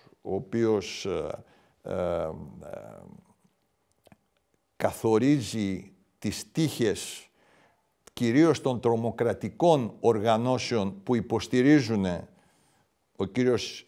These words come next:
ε, Ιλάν Ντογκά. Και είναι και ο διευθυντής των μυστικών υπηρεσιών,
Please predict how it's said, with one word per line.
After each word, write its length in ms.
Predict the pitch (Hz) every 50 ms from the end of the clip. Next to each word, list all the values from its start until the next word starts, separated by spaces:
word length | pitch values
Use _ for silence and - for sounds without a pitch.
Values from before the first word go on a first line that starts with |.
| - -
ε, 140 | - 98 90 87 90 80 80 85 - - - _
Ιλάν 380 | - 98 101 110 117 107 107 104
Ντογκά. 480 | 92 98 90 95 107 113 - - - _ _ _ _ _ _ _ _ _ _ _ _ _ _ _ _ _ _ _ _ _ _ _ _ _ _ _ _ _
Και 180 | - 156 151
είναι 240 | 156 208 262 285 277
και 240 | 214 - - 233 220
ο 340 | 202 190 175 165 - - - -
διευθυντής 640 | 131 120 143 139 123 - 143 143 151 185 214 190
των 160 | - 160 139 131
μυστικών 520 | 123 117 - - 113 - - 156 151 143
υπηρεσιών, 800 | 127 104 117 107 98 95 98 - 101 101 101 104 117 156 180